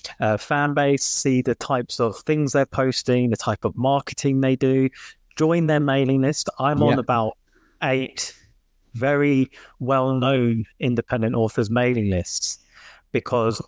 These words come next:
Speaker 1: I like to see what they're putting out each month, how they format it, how they talk to their readers.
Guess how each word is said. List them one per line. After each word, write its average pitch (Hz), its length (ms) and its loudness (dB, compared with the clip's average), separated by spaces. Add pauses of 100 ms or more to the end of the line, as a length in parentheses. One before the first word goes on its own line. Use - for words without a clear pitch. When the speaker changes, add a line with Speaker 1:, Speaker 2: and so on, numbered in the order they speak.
Speaker 1:
I 131 140 0
like 135 260 -2
to - 100 -6
see 120 200 0
what 117 180 -2
they're 120 140 0
putting 123 380 0
out 123 220 0
each 120 260 0
month, 117 260 -2
how 123 200 -2
they 117 140 -2
format 123 600 -2
it, 113 80 -2
how 117 220 -2
they 117 140 0
talk 120 340 -4
to 123 80 -2
their 110 140 2
readers. 113 500 0